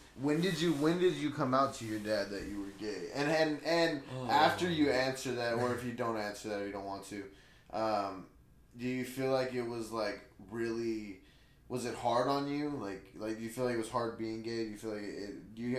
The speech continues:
Speaker 1: feel like, like, now it's hard being, do you feel like it's, like, you know, like, do you feel like anybody's judged you for that,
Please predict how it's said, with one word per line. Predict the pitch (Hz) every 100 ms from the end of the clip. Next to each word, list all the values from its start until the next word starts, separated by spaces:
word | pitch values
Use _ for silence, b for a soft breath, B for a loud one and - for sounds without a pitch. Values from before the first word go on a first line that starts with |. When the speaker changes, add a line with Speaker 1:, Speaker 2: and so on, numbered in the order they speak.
| 110
Speaker 1:
feel | 113
like, | 107 104
like, | 101
now | 104 107 110 110 -
it's | 107 -
hard | 123 117 113 110
being, | 113 113
do | 107
you | 113
feel | 120
like | 113 110
it's, | 107
like, | 110 98 -
you | 143
know, | 131 113
like, | 113 107
do | 95 95 - - - - - - - - - 123
you | 127
feel | 151
like | 139
anybody's | 135 123 123 120
judged | - 123 117 104
you | 104
for | 98
that, | 82